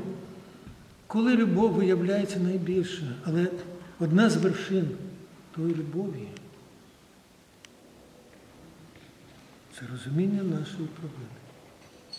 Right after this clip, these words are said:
перед тим, перед ким ми завинили. А друга вершина нашої любові —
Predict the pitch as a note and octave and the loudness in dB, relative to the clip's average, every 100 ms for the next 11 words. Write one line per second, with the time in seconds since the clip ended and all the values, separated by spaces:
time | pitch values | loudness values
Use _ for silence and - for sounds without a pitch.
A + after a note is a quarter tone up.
0 | - - - - - - E3+ E3 E3 F#3+ | -18 -20 -20 -20 -20 -4 0 0 0 0
1 | F#3 - - - D3 - - D#3 D3 C3 | 0 -2 -8 -8 -8 -8 -4 -2 -2 -4
2 | C#3+ C#3+ A2+ G#2+ - - - - - - | -6 -6 -8 -12 -14 -14 -16 -18 -20 -20
3 | - - - - - - - - - - | -20 -20 -20 -20 -20 -20 -20 -20 -20 -20
4 | - - - - - - - - - - | -20 -20 -20 -20 -20 -20 -18 -18 -20 -20
5 | - - - - - - - - - - | -20 -20 -20 -20 -20 -20 -20 -20 -20 -20
6 | - D#3 A3+ D#4 A3+ B3 C4 - - A3+ | -6 6 10 10 8 6 4 2 2 4
7 | G3+ F3+ D#3+ D3+ - F3 C#3+ D3 C#3 B2+ | 4 6 4 0 -2 -4 -2 -6 -6 -8
8 | A2+ | -10